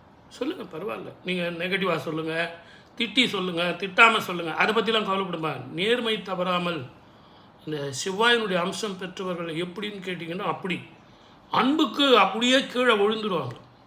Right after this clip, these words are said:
அவங்க யாரு, டாக்டரா, வக்கீலா, ஆடிட்டரா, நீதிபதியா, அரசாங்க உத்தியோகத்துல மிகப்பெரிய பதவியில இருக்காங்களா, அரசியல்வாதிகளா, அதை பத்திலாம் கவலை கிடையாது. அன்புக்கு அப்படியே கீழே விழுந்துருவாங்க,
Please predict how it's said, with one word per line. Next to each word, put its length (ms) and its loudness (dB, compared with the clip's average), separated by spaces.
அவங்க 300 -2
யாரு, 420 6
டாக்டரா, 880 2
வக்கீலா, 720 -2
ஆடிட்டரா, 680 2
நீதிபதியா, 960 2
அரசாங்க 580 4
உத்தியோகத்துல 580 2
மிகப்பெரிய 500 2
பதவியில 440 2
இருக்காங்களா, 640 0
அரசியல்வாதிகளா, 580 4
அதை 220 4
பத்திலாம் 320 0
கவலை 240 2
கிடையாது. 280 -4
அன்புக்கு 520 4
அப்படியே 340 0
கீழே 240 0
விழுந்துருவாங்க, 640 -4